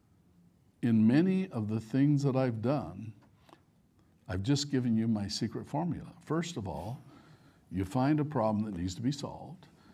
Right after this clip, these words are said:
and then you dig in and understand how the system works and why the, the problem is there. When you kind of understand what's going on,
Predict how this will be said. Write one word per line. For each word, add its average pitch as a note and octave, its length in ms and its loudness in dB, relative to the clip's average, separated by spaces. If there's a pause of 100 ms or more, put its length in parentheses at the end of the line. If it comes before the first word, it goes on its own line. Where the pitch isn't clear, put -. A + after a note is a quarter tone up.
(360)
and G#2 260 2
then D#3 340 4
you A#2+ 140 6
dig C#3 440 4
in G2+ 520 -2
and A#2+ 240 0
understand A#2+ 1200 0 (680)
how A#2 300 2
the D3+ 140 4
system C#3+ 460 0
works D3 580 -4 (440)
and G#2 260 2
why D#3 420 4
the, B2 300 0 (240)
the G#2+ 100 -2
problem C3+ 540 0
is A2 180 -2
there. D#3 440 -6 (320)
When A#2 220 6
you B2 100 6
kind C#3+ 300 0
of C3+ 100 2
understand C#3 640 0
what's A#2 180 -6
going A2 260 -4
on, B2+ 420 -6